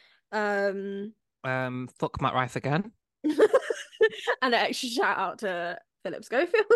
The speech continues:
Speaker 1: <laughs> Fuck
Speaker 2: Yeah.
Speaker 1: him.
Speaker 2: And it's, it's sad and it's shitty, and I really hope that they never get any joy out of their lives anymore, because I'm sorry, but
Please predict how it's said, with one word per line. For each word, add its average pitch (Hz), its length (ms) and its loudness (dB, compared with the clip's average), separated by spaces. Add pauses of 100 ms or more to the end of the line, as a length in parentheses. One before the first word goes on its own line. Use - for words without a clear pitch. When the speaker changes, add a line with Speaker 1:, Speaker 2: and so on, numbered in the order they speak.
(260)
Speaker 1:
<laughs> - 440 -20
Fuck 170 240 -4
Speaker 2:
Yeah. 151 220 6
Speaker 1:
him. 453 240 -6 (500)
Speaker 2:
And 170 320 -2 (300)
it's, - 400 -4 (460)
it's - 220 -4
sad 135 280 2
and 135 80 -10
it's 117 140 -12
shitty, 123 340 -4
and 120 120 -6
I 120 60 -8
really 120 260 -6
hope 127 180 -4
that 127 160 -6
they 127 140 0
never 120 320 -6
get 117 220 -2
any 120 240 -6
joy 156 180 0
out 127 140 2
of 123 80 -4
their 123 100 -6
lives 117 260 -2
anymore, 123 340 -2
because 131 680 -4 (140)
I'm 147 160 0
sorry, 147 300 4
but 151 320 2